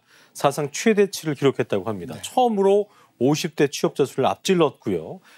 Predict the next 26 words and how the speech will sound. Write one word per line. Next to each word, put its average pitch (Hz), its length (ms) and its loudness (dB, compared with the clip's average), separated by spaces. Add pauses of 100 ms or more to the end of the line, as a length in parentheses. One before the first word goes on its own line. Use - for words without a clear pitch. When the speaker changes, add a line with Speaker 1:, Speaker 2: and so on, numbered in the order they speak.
(160)
Speaker 1:
전 254 320 0
연령대 180 560 0
중에서 151 320 0
봐도 180 560 0 (100)
가장 139 360 -2
많은 120 340 0
비중을 117 300 -6
차지했다고 127 540 -2
하는데 95 480 -2
Speaker 2:
네. 113 60 -16 (320)
Speaker 1:
언론들도 220 920 0
이 139 100 -8
때문에 165 500 0
관련 147 300 -2
내용들을 135 340 -2
많이 110 320 -2
보도를 104 400 -2
했습니다. 82 500 -8
Speaker 2:
네. - 80 -14
Speaker 1:
먼저 110 260 -2
어떤 220 440 -2
부분에 180 320 2
주목들을 135 460 -2
했는지부터 165 580 -2 (220)
정리해 101 280 0
보죠. - 320 -10